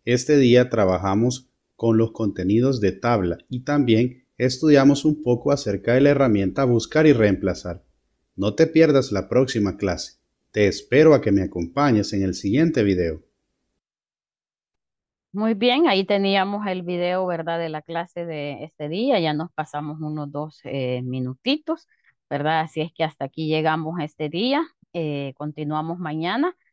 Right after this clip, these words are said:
Speaker 2: con el tema de las tablas y también vamos a iniciar, porque es poco lo que nos falta con el tema de las tablas, únicamente la segmentación, ¿verdad? Y, eh, mañana les comparto también un archivo para que comencemos a trabajar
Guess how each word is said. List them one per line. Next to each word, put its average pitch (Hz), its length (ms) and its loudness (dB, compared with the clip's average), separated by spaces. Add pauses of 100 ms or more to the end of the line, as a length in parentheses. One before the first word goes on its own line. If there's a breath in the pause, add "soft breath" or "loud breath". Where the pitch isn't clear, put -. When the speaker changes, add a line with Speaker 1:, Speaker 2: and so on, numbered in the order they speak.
(220)
Speaker 2:
con 170 220 -6
el 151 160 -6
tema 165 340 -6
de 165 120 -4
las 147 280 -6
tablas 233 640 -4
y 156 520 -8
también 151 380 -8
vamos 156 360 -10
a 156 80 -8
iniciar, 151 520 -8
porque 180 220 -12
es 160 80 -12
poco 170 320 -8
lo 160 120 -4
que 156 120 -8
nos 147 160 -8
falta 151 320 -8
con 147 220 -10
el 143 100 -12
tema 147 300 -6
de 139 80 -4
las 143 200 -8
tablas, 196 320 -6
únicamente 156 840 -8 (400 soft breath)
la 165 160 -4
segmentación, 170 760 -8 (180)
¿verdad? 156 460 -6
Y, 254 500 -6
eh, 165 340 -4
mañana 180 400 -6
les 208 140 -8
comparto 180 580 -6
también 170 480 -8
un 170 180 -6
archivo 175 440 -10
para 160 200 -6
que 156 140 -12
comencemos 151 580 -10
a 160 60 -10
trabajar 156 580 -2